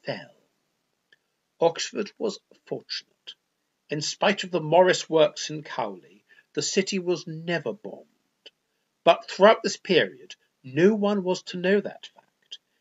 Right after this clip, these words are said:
and these nightly vigils remind us of a perpetual tension which never quite went away. This has been, to be sure,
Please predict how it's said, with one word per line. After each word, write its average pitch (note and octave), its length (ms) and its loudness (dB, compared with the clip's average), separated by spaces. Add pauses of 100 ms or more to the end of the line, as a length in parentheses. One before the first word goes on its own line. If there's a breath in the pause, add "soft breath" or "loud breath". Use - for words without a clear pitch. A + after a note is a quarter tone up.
(280)
and D#3 140 -2
these E3 220 -6
nightly F3+ 520 -2
vigils B2 560 -4
remind D3+ 480 -4
us - 300 -12 (300)
of C#3 140 2
a D3 80 4
perpetual D#3+ 720 -8
tension - 560 -10 (420)
which - 240 -6
never D3+ 300 -4
quite - 460 -4
went G#2+ 240 -8 (120)
away. F#2 160 -20 (2250)
This - 120 -6
has A3+ 160 6
been, D#3 400 -4
to D#3+ 100 -6
be D#3 140 -6
sure, F#2+ 420 -8